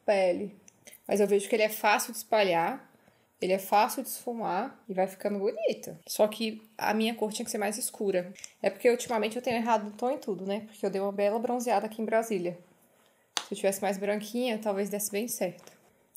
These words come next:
Vou pegar ele aqui, vou fazer o do nariz. É, ele ficou bem claro pra mim. Deixa eu passar um em pó. Vou passar com pincel de blush mesmo.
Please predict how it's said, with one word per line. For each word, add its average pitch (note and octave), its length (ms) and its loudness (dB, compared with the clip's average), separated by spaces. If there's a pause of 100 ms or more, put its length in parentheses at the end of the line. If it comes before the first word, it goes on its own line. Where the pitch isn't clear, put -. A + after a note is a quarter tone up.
(140)
Vou G3+ 80 -10
pegar F#3+ 260 0
ele F#3 140 0
aqui, A3+ 580 -4
vou F#3 80 -4
fazer F#3+ 280 -4
o F#3 40 -4
do G#3 100 -6
nariz. G#3 720 -4 (800)
É, F#3+ 160 0
ele F#3 140 -4
ficou - 240 -8
bem G#3+ 160 0
claro F#3 420 -2
pra G3 180 -8
mim. F#3 160 -8 (520)
Deixa - 160 2
eu A#3+ 80 6
passar A3+ 680 2 (520)
um A3+ 120 0
em B3 100 0
pó. - 160 -6
Vou D#3 160 -6
passar F#3+ 280 -10
com G#3 120 -16
pincel G3+ 380 -2
de F#3+ 120 0
blush F#3 400 -2
mesmo. - 260 -10